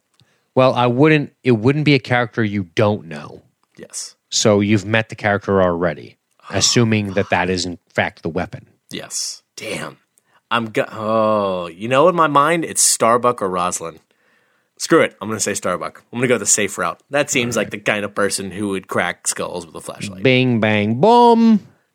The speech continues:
Speaker 1: All right. Awesome.
Speaker 2: Alrighty. See you
Speaker 1: The
Speaker 2: next
Speaker 1: answer,
Speaker 2: week.
Speaker 1: yes, the answer will be
Speaker 2: <laughs>
Speaker 1: revealed ne-,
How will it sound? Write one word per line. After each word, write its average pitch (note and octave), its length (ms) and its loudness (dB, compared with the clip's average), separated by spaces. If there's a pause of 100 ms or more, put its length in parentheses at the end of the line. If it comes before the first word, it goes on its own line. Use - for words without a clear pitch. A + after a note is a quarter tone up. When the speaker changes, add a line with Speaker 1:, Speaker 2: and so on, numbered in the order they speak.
Speaker 1:
All E2+ 100 -4
right. B2+ 320 4 (140)
Awesome. A#2 540 2
Speaker 2:
Alrighty. A#2+ 280 -4 (140)
See D#3+ 300 4
you F3+ 100 4
Speaker 1:
The - 100 2
Speaker 2:
next F3+ 120 4 (220)
Speaker 1:
answer, C#3+ 80 6
Speaker 2:
week. F#3 340 4
Speaker 1:
yes, G#2+ 420 2
the G#2+ 240 2
answer C#3 360 4
will B2 200 6
be A2+ 240 2
Speaker 2:
<laughs> - 20 0
Speaker 1:
revealed G#2 880 2 (160)
ne-, F#2+ 340 -2